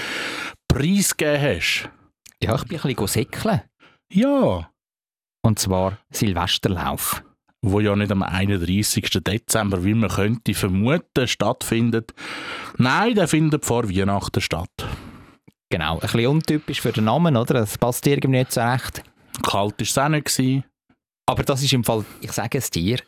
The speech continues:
Speaker 2: das ist super gewesen. Also das sind irgendwie so acht Grad gewesen. Kurz vor dem Regen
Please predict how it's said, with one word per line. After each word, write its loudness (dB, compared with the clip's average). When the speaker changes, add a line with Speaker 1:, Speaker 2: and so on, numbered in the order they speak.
Speaker 2:
das -8
ist -2
super -2
gewesen. -2
Also -2
das 0
sind 2
irgendwie 2
so 4
acht 0
Grad 0
gewesen. 2
Kurz 2
vor 2
dem 4
Regen 0